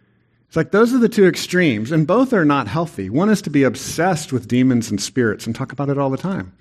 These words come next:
And the other is to be like, "Oh, that doesn't exist. That's stupid. I'm too smart for that," right? I'm a modern person.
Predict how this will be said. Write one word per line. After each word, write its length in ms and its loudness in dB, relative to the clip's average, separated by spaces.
And 340 0
the 180 2
other 260 0
is 140 -4
to 60 -20
be 100 -2
like, 160 -4
"Oh, 100 -2
that 140 -4
doesn't 140 -4
exist. 460 -10
That's 140 -4
stupid. 420 -8
I'm 100 -2
too 120 -2
smart 260 -6
for 120 -12
that," 200 -8
right? 220 -2
I'm 140 0
a 60 0
modern 260 -6
person. 340 -14